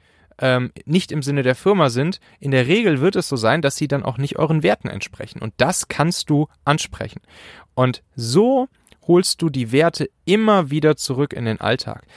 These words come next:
Das, das, ähm, das geht übrigens auch dein, dein Verhalten als Führungskraft an. Ähm, damals mein oder unser Mentor, ähm,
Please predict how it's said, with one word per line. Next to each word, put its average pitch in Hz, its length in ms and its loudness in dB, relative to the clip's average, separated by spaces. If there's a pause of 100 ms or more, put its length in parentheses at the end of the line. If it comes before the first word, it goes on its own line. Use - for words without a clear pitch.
(160)
Das, - 300 -6 (280)
das, - 380 -4
ähm, 113 280 -4 (240)
das 117 180 -2
geht 160 160 0
übrigens 131 320 -2
auch 135 280 2
dein, 135 440 2 (640)
dein 123 160 -2
Verhalten 139 440 -2
als 110 140 -4
Führungskraft - 640 -2
an. 101 140 -10 (480)
Ähm, 107 280 -2
damals 135 420 2
mein 107 440 2
oder 101 200 -2
unser 143 320 6
Mentor, 113 680 2 (220)
ähm, 98 360 -2